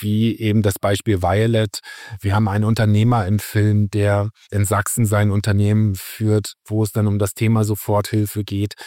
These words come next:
Dieser Unternehmer hat nur einen Kredit bekommen. Hätte er einige Kilometer weiter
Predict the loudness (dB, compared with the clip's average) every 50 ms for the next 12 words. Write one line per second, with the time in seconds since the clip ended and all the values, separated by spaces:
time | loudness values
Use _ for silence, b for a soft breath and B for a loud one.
0 | B B B B B _ _ _ _ -10 -4 -2 -2 0 0 0 0 0 2 2
1 | 4 4 4 2 2 2 2 2 2 2 0 0 -2 -2 -2 -2 -4 -2 -4 -4
2 | -2 -2 0 2 2 2 2 0 0 0 0 0 0 0 0 -2 0 0 0 0
3 | 0 0 -2 -2 -2 -2 0 0 0 0 0 0 0 0 0 2 2 0 0 0
4 | 0 2 2 2 0